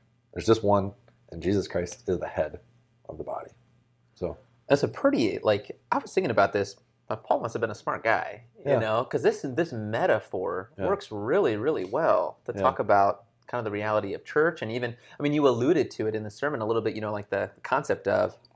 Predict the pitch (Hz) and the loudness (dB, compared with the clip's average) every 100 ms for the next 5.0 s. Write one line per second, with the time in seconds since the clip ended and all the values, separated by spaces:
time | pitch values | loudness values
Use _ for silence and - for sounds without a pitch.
0 | - 147 - _ _ - - - - 127 | -4 -4 -4 _ _ -20 -16 -14 -14 0
1 | 123 117 127 151 131 113 107 110 110 101 | 2 6 4 4 2 4 4 4 2 0
2 | 95 98 - _ _ - - 120 120 92 | -2 -4 -10 _ _ -10 0 2 2 0
3 | 98 - _ _ _ 107 - 113 113 110 | -2 -4 _ _ _ -8 -6 -6 -4 0
4 | 104 98 101 101 101 98 - _ 110 101 | 0 0 2 2 2 -4 -12 _ -10 -10